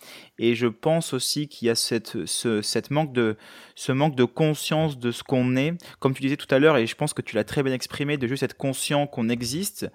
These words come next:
Et être conscient de, qu'on existe, c'est aussi, ben, euh, comme disait Marc Aurèle, contempler notre respiration,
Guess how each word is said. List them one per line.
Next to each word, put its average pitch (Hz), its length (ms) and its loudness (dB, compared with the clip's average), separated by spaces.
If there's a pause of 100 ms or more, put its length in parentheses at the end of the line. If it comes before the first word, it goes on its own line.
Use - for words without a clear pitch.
(320)
Et 127 200 4
être - 340 2
conscient 143 320 -4
de, 127 100 -2
qu'on 131 200 -4
existe, 127 520 -4
c'est 123 160 -2
aussi, 117 400 -2
ben, 139 360 2
euh, 104 60 0 (520)
comme 135 100 4
disait 131 220 2
Marc 131 240 4
Aurèle, 147 200 4
contempler 151 640 2
notre 139 240 0
respiration, 123 840 0